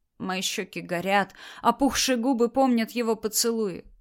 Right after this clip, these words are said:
Больше всего хочу броситься следом и нарушить все правила. Я слышу, что он всё ещё стоит за дверью, топчется на одном месте,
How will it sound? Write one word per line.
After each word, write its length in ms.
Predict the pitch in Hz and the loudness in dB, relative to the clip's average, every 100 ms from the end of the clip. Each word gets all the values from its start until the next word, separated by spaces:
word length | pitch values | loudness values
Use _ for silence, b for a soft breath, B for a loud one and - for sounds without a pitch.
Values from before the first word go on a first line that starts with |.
| _ _ - | _ _ -2
Больше 440 | 220 233 - 214 | 2 2 0 -4
всего 420 | - - 214 202 | 0 0 0 -4
хочу 340 | 190 165 - 180 | -6 -10 -10 -8
броситься 540 | 190 175 - 160 - | -6 -4 -4 -4 -2
следом 560 | - 202 208 214 180 170 B B | 0 2 2 2 -2 -8 B B
и 80 | 247 | 2
нарушить 560 | 240 240 240 214 185 - | 6 6 4 0 -2 0
все 220 | - 190 | 0 0
правила. 560 | 196 196 175 156 156 - _ _ _ _ - | -2 -4 -4 -8 -14 -18 _ _ _ _ -6
Я 180 | - 190 | -2 -2
слышу, 500 | - 233 220 - 190 B B B B | 0 -2 -4 -8 -12 B B B B
что 240 | - - 220 | -18 -6 -4
он 80 | 214 | -2
всё 200 | - 233 | -2 -2
ещё 220 | 220 - | -4 -8
стоит 360 | - 226 233 | -6 -4 -4
за 140 | 208 220 | -2 -2
дверью, 460 | 226 208 180 - - _ _ | -2 -4 -6 -16 -20 _ _
топчется 560 | 220 208 - 170 - 180 | -2 0 -2 -4 -4 -2
на 120 | 180 | -2
одном 260 | 175 190 185 | -2 -2 -2
месте, 520 | 196 214 - - | 0 0 -2 -6